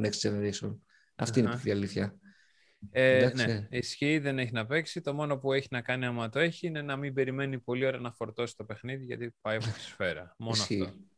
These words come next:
Speaker 1: Ισχύει. Ειδικά στο
Speaker 2: Ε.
Speaker 1: Xbox, όπου μπορεί να κάνει και το quick resume, που είναι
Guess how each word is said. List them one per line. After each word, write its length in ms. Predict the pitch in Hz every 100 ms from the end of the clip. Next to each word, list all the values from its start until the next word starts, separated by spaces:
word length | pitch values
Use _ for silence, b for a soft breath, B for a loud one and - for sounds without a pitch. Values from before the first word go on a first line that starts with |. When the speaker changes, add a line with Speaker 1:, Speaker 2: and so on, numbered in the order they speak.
| _
Speaker 1:
Ισχύει. 300 | - - -
Ειδικά 360 | - 107 107 127
στο 140 | -
Speaker 2:
Ε. 40 | 113
Speaker 1:
Xbox, 400 | 113 113 131 139
όπου 220 | 110 104 101
μπορεί 220 | 113 107
να 80 | 104
κάνει 200 | 107 104
και 60 |
το 120 | 101 -
quick 200 | 110 107
resume, 340 | 101 101 117 117
που 100 | 107
είναι 220 | 110 127